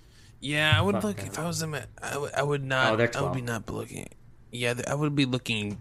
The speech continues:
Speaker 1: again. I think if they wanna figure out that cornerback position, re-sign Richard Sherman to a vet minimum or whatever, or just above the vet minimum, and then s-, drafting his replacement.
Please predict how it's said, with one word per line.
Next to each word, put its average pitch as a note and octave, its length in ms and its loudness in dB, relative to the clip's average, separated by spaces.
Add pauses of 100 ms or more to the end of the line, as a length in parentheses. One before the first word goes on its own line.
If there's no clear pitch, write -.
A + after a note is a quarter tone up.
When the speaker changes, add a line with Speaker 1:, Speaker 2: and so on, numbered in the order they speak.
(120)
Speaker 1:
again. G2+ 460 4
I G2+ 80 0
think G#2 260 0
if - 120 -6
they G2+ 120 4
wanna G2 220 2
figure F#2+ 300 2
out F#2+ 100 2
that F#2+ 160 2
cornerback G2+ 560 -2
position, F#2+ 720 -4 (140)
re-sign G#2 560 2
Richard G2 380 0
Sherman G2 320 0
to F#2+ 160 -4
a F#2+ 40 -2
vet F#2+ 300 0
minimum G2+ 760 -2 (100)
or F#2+ 200 2
whatever, F#2+ 360 0
or F#2+ 40 -4
just G#2+ 220 -6
above F#2+ 380 0
the G2 100 -2
vet G2 220 0
minimum, G2 400 -4
and F#2+ 100 -6
then F#2+ 160 -4
s-, - 120 -10 (200)
drafting G2 400 2
his F#2+ 140 -4
replacement. F#2+ 680 -2